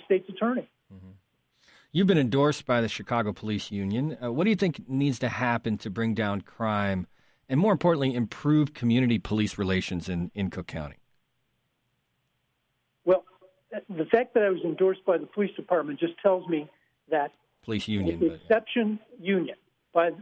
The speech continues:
Speaker 1: with the exception of Kim Foxx, every other state's attorney that's an incumbent has been endorsed by the union. So she's at war with the police, and you've got to have a situation where you not only police the police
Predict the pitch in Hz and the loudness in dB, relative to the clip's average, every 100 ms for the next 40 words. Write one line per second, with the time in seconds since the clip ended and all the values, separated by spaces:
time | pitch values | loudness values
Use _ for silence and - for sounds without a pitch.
0 | 185 160 165 - 214 214 - 226 214 165 | -6 -2 -2 2 0 2 -2 -2 2 2
1 | 156 151 151 - 202 180 - 180 143 139 | 2 -2 -8 -6 -2 -2 2 2 0 -8
2 | - - _ _ - 180 196 233 247 - | -16 -20 _ _ -2 0 0 -2 -2 0
3 | 190 190 185 - 190 180 170 - 180 170 | 2 2 0 0 0 0 -6 -2 0 2
4 | 156 147 180 151 - 185 170 143 139 - | 2 2 -2 -2 0 0 2 -2 -4 -8
5 | 143 170 156 139 165 165 - 175 156 147 | -2 0 0 2 2 2 2 2 2 0
6 | 143 151 143 120 _ _ _ _ _ _ | 0 0 -4 -10 _ _ _ _ _ _
7 | - 180 - 254 202 202 170 175 208 196 | 0 0 4 2 4 0 2 2 2 2
8 | 170 160 - 214 214 214 - 185 160 - | -2 -4 -4 0 0 -2 -2 -2 -2 0
9 | 214 208 196 190 180 160 156 156 - 185 | 0 4 2 2 2 2 2 0 0 0
10 | - 165 160 - 160 147 151 156 151 190 | 2 2 2 0 0 2 2 2 2 2
11 | 208 185 170 180 170 240 240 196 190 175 | 2 -2 0 0 2 0 0 -6 -2 2
12 | 160 | 2